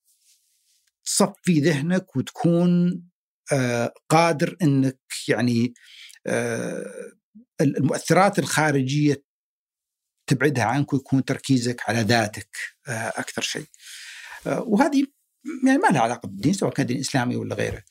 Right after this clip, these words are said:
طبعا بعض الناس يقول لك: "طيب التأمل أنا ممكن أصلي وكذا." إيه، معلش، تصلي إذا كان الصلاة بتكون فعلا تحقق لك الجانب التأملي.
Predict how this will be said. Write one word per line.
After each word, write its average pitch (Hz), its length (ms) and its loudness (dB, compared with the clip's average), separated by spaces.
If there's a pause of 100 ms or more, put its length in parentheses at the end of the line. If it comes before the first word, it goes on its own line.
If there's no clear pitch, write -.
(160)
طبعا 170 140 0
بعض 190 140 6
الناس 180 220 4
يقول 170 180 2
لك: 147 140 -2
"طيب 135 180 2
التأمل 139 400 0
أنا 147 120 0
ممكن 143 320 2
أصلي 117 480 0
وكذا." 107 240 -4
إيه، 320 160 0
معلش، 160 480 0
تصلي 202 360 0
إذا 160 160 2
كان 185 400 2
الصلاة 147 460 0
بتكون 147 400 0
فعلا 143 520 0
تحقق - 420 -4
لك 123 200 -2
الجانب 123 320 0
التأملي. 120 640 -4